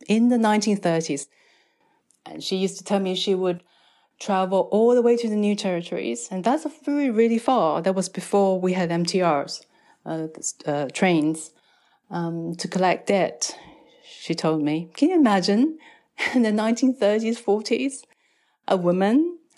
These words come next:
collecting debt for her salt trading business? And, and it is because of her success that up to this date, uh, the, the Salt Trading Association is still chaired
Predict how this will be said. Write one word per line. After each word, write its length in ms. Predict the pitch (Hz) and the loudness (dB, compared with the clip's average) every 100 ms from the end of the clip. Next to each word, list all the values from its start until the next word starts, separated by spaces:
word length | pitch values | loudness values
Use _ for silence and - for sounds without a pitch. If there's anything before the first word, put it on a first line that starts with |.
| - _ _ _ _ _ - | -20 _ _ _ _ _ -6
collecting 580 | - 160 175 - 220 185 | -2 0 -2 0 -2 2
debt 380 | 165 - - - | 2 2 -2 -8
for 180 | - | -4
her 160 | 196 180 | 0 0
salt 500 | - 208 208 - - | 0 0 0 -2 -10
trading 540 | - 185 185 202 262 262 _ _ _ _ _ _ - 170 | -4 -2 0 -2 -4 -6 _ _ _ _ _ _ -12 -2
business? 400 | 196 202 233 233 | 0 2 2 2
And, 200 | 233 233 _ _ - | 0 -2 _ _ 0
and 100 | 233 | 0
it 140 | 233 | 2
is 120 | 254 | 0
because 540 | 240 233 233 254 247 - - - | 2 0 2 2 2 -2 -8 -4
of 200 | 208 202 | -4 -4
her 420 | - 240 277 302 | -2 2 2 2
success 680 | 302 208 - 220 170 170 - | 0 -6 -2 -2 -2 -4 -4
that 200 | 180 - | -2 -2
up 80 | - | -4
to 120 | 170 | -6
this 340 | 170 214 240 | 0 0 0
date, 540 | - 175 - - - - _ _ _ _ | 0 2 2 -2 -8 -12 _ _ _ _
uh, 460 | - 180 175 165 165 - | -2 2 2 2 0 -2
the, 340 | 175 180 170 185 196 | -2 -2 -2 -8 -6
the 120 | - 175 | -4 -2
Salt 380 | - 202 175 | 2 2 2
Trading 560 | - 185 185 175 175 165 - - | 0 0 2 2 0 -4 -12 -6
Association 840 | 175 180 175 180 165 165 165 165 | -4 0 -2 2 2 2 0 0
is 160 | 160 160 | 0 -2
still 200 | - 175 | 0 0
chaired 540 | 175 196 175 160 - | 2 2 2 2 0